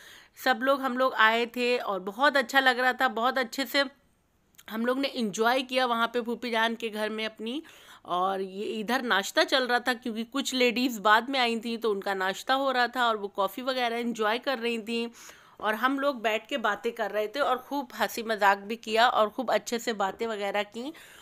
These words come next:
और बच्चे, सर्दी, हल्की सर्दी थी, मौसम भी बहुत अच्छा था और बहुत अच्छे से बातें कर रहे थे। कुछ लोग स्वेटर पहने थे, कुछ लोग नहीं भी पहने थे।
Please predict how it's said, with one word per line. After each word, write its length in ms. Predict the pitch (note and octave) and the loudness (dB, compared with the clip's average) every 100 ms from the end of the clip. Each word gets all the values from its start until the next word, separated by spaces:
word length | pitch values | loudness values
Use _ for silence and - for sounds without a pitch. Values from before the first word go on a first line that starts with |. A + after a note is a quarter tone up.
| - | -6
और 140 | G#3 G#3+ | -2 4
बच्चे, 340 | A3+ A#3 C4+ | 4 4 0
सर्दी, 440 | C4+ C4 A#3 D#4 | 4 2 2 -2
हल्की 320 | D#4 B3 A#3 C#4+ | 0 -2 -2 -2
सर्दी 360 | C4 A#3 C4 | 0 -2 -6
थी, 100 | A#3+ | -4
मौसम 400 | C#4 A#3 A3 C4+ | 0 0 0 -2
भी 80 | C4 | -2
बहुत 280 | A#3+ A#3 A#3 | 2 2 2
अच्छा 260 | A3+ B3 | -2 0
था 280 | A#3+ C4 D#4 - - - - - | 2 4 2 -4 -20 -20 -20 -6
और 240 | F3+ F#3 | -2 -2
बहुत 260 | F#3 A3+ B3 | 0 0 0
अच्छे 240 | A#3 B3 | -4 -6
से 100 | B3 | -4
बातें 320 | A3 G3 A#3 | 0 0 -2
कर 180 | A#3 A3 | -4 -4
रहे 140 | G3+ | -4
थे। 100 | G#3+ | -8
कुछ 300 | D4 D#4 B3+ | -8 -8 -8
लोग 220 | B3 A#3 - | -4 -4 -2
स्वेटर 260 | G3+ G3 | -4 -4
पहने 320 | G#3 G#3 G#3 | -4 -4 -4
थे, 120 | G#3+ C4 | -8 -8
कुछ 260 | B3 A3+ | -10 -10
लोग 220 | A3 G#3+ | -8 -6
नहीं 220 | G#3 G#3 A3+ | -6 -6 -8
भी 100 | A#3+ | -8
पहने 340 | G3+ F#3 F#3+ | -6 -6 -6
थे। 180 | F#3 | -6